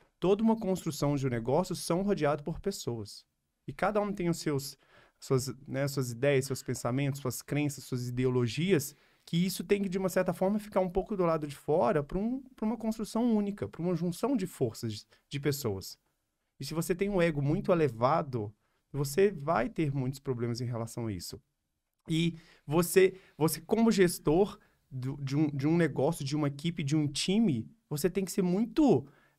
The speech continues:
humilde pra escutar as pessoas que estão ao seu redor. Como, igual hoje mesmo, antes da gente gravar, a gente tava, pegou o, uma pessoa da H, uma da Táxi, eles estavam falando tecnicamente, a gente olhando um pro lado pro outro, falou assim,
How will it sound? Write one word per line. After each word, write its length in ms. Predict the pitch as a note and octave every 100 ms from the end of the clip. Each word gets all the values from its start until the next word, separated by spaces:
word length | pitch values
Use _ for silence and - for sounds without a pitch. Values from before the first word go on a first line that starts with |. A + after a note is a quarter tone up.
| -
humilde 1000 | G3+ G#3 F#3+ F#3 F3+ G3 F#3 F#3 B3 C4 - -
pra 140 | D3+
escutar 800 | E3 - D#3+ D3 - C#3 F3 F#3
as 160 | F3+ F3
pessoas 500 | D3+ C#3+ - E3 -
que 100 | C#3+
estão 280 | - C#3
ao 80 | C#3+
seu 220 | C#3+ C#3
redor. 520 | C#3 D3 C3 A#2+ B2+ C#3 - _
Como, 520 | - F3 G4+ D4+ A#2+ G#2
igual 240 | C3 E3
hoje 200 | F3+ F3
mesmo, 300 | D#3 D#3 C#3 B2 A2 A#2
antes 200 | C#3+ D#3
da 80 | D#3
gente 160 | D3+ C#3+
gravar, 380 | D3+ D#3 C#3+ F3
a 60 |
gente 160 | F#3+ -
tava, 260 | E3+ D#3+ - - - - -
pegou 460 | E3+ D#3+ E3+ D3 C3+ -
o, 80 | C#3+
uma 300 | D3+ D3+ D#3
pessoa 280 | D#3 D#3 E3
da 140 | D#3
H, 420 | D#3 C3 C3+ F#3 A3
uma 140 | F#3+
da 140 | F3
Táxi, 380 | E3+ D#3 F#3 G#3+
eles 80 | G#3
estavam 180 | F#3+ F#3+
falando 280 | F#3+ F#3 F#3
tecnicamente, 800 | G#3 A3+ A3 - F#3 F#3+ G#3+
a 40 | G#3
gente 240 | G3+ G3
olhando 240 | F3+ F3+ F#3+
um 80 |
pro 140 | G#3 F#3
lado 200 | F3 F3
pro 120 | F3+
outro, 180 | F3 E3+
falou 140 | E3+
assim, 260 | F3 F#3